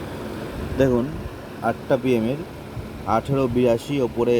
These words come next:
একাশি, নিচে তিরাশি। সবসময় আমাদের এটাও সুপার পুল ডাইরেক্ট নাম্বারের মধ্যে পড়ে। ছটা নাম্বার নিতে হবে,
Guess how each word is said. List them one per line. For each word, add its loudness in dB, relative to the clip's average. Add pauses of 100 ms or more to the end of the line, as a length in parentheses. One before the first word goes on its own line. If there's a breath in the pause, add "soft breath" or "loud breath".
একাশি, -2
নিচে 0
তিরাশি। 0 (1300)
সবসময় 2
আমাদের 0
এটাও 2 (100)
সুপার 2
পুল 0
ডাইরেক্ট 4
নাম্বারের 4
মধ্যে 2
পড়ে। 2 (1000)
ছটা 4
নাম্বার 4
নিতে 0
হবে, 4